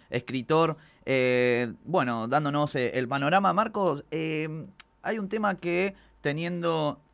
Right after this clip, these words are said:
eh, en cuenta, eh, también la, la situación o, o el panorama o el planiferio entero, ¿no? Eh, ¿Venezuela quedó en el medio de la guerra de Estados Unidos y China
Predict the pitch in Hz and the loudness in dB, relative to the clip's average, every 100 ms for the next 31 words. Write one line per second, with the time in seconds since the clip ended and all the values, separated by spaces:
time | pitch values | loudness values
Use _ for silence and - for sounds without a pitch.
0 | - 127 127 123 123 120 - 131 135 127 | -8 -2 0 2 0 0 -2 -4 -6 -4
1 | 160 170 170 160 170 170 - - _ - | -2 -2 -2 2 4 2 -2 -20 _ -6
2 | 123 117 117 113 113 110 123 139 147 156 | -2 2 2 2 0 0 -4 -2 -2 -2
3 | 160 - 123 117 107 120 123 120 123 139 | -4 -8 -4 -2 -2 -2 -2 -2 -4 -4
4 | - 170 180 151 135 65 - - - 110 | -2 -2 2 2 0 -4 -14 -18 -6 -6
5 | 113 123 120 151 156 139 131 120 117 131 | -2 -2 4 4 6 4 6 4 4 4
6 | 131 123 127 _ - - 135 151 190 175 | 4 0 -4 _ -14 -4 -4 0 2 2
7 | 160 151 117 107 127 143 147 - _ - | 4 2 2 0 2 0 -2 -8 _ -8
8 | 123 123 165 180 - - 180 160 190 160 | -4 -2 -2 -4 -4 -2 -2 0 -2 -2
9 | 151 180 190 143 110 110 147 151 123 - | -2 -2 0 0 2 2 2 2 0 2
10 | 135 131 110 123 131 113 - 196 233 240 | 0 0 -4 -4 -2 -4 -6 -6 -2 0
11 | 202 | -2